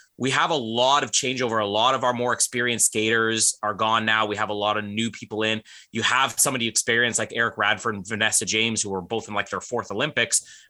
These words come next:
but they've only been paired up for eight, nine months. Um, I don't know. Maybe this is gonna be talked about more at the end of the Olympics, but, like, to me, this is the more shocking thing that for the first time in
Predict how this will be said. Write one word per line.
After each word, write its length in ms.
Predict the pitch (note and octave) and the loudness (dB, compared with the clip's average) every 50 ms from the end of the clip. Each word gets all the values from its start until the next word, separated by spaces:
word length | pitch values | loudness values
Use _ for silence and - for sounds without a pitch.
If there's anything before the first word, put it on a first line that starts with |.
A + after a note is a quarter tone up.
| _ - | _ -8
but 360 | F#2 - A#2 G#2 G2 - A2 | -2 0 2 2 0 -2 -2
they've 180 | G2 A#2+ B2 A#2+ | 0 0 0 0
only 200 | B2+ B2+ B2 A#2+ | 0 0 0 2
been 180 | G#2 A#2 G#2+ | 2 0 -2
paired 280 | F#2+ - B2+ B2+ B2 A2+ | 0 0 2 4 4 4
up 180 | A#2+ B2+ - - | 4 2 0 -4
for 480 | - A#2+ A2+ G#2+ G#2 G#2 G2 G2 G2 - _ _ | -4 -2 0 2 2 2 2 0 0 -4 _ _
eight, 200 | A#2 B2 B2 - | -2 -2 -2 -2
nine 280 | A2 A2+ A#2+ B2 A#2+ A2+ | 0 0 2 2 2 2
months. 540 | A2+ A#2 B2 B2 B2 - - - - - - - - - - - - - _ _ | 2 2 2 2 0 0 2 2 0 -2 -6 -20 -20 -20 -20 -20 -20 -20 _ _
Um, 540 | A2+ A#2 A2 G#2+ G#2+ G#2 G#2 G2+ G2 F#2+ - _ _ _ _ _ _ _ _ _ _ _ - _ | 2 4 4 6 4 4 2 0 -4 -10 -12 _ _ _ _ _ _ _ _ _ _ _ -8 _
I 120 | - D3+ | 0 2
don't 120 | E3+ F3+ F#3+ | 2 4 4
know. 160 | G3 F3+ D3+ | 4 2 2
Maybe 260 | C#3 C3+ D3+ D3 F3 | 2 0 0 0 2
this 180 | D#3 E3+ D#3+ - | 2 2 2 2
is 100 | D#3 C3 | 0 0
gonna 120 | C#3 D#3 | 0 0
be 80 | D#3 - | 0 0
talked 300 | - - C#3+ D#3 D#3 - | 0 2 2 2 2 2
about 200 | C3+ D3+ D3 A#2+ | 0 0 0 0
more 520 | A#2+ B2+ C3+ C#3 C#3+ C#3+ C#3 C#3 C3+ - _ | -2 0 2 2 4 4 4 2 0 -2 _
at 120 | - C#3 - | -6 -6 -4
the 120 | - B2+ B2+ | -2 0 0
end 140 | C3+ C#3+ | 2 2
of 60 | C#3+ C3 | 2 2
the 120 | C3+ C3 | 2 2
Olympics, 580 | B2 A#2 B2+ D#3+ F3+ - D3 - - - - - | 2 2 0 0 2 0 -2 0 2 0 0 0
but, 400 | G2+ F#2 - B2 A#2+ A2+ G#2 - _ _ | -2 -2 0 2 2 2 2 0 _ _
like, 280 | - C3 A#2 A2 G#2+ - _ _ _ _ _ - | -6 -2 -2 -2 -2 -4 _ _ _ _ _ -6
to 100 | - B2 | -4 0
me, 260 | B2 D3 F#3 G#3 E3 | 2 2 4 4 4
this 240 | A2+ B2+ C3 - - | 4 4 4 4 4
is 120 | C#3 - | 4 2
the 60 | C3 | 0
more 180 | B2+ B2+ C3+ B2+ | 0 -2 0 0
shocking 460 | - - C3 B2 B2+ - - B2 A#2 | 2 2 2 2 2 0 -2 -4 -4
thing 320 | - - D3 F#3+ A3 F3 A#2 | -2 -2 0 0 0 0 0
that 180 | G#2+ G#2 - | -2 -2 -2
for 60 | - A2+ | -4 -8
the 80 | G#2+ | -8
first 260 | - - C3 B2+ - - | -2 0 0 0 0 0
time 220 | B2+ B2 A#2+ A#2 | 0 0 0 0
in 120 | A2+ G#2 | -2 -4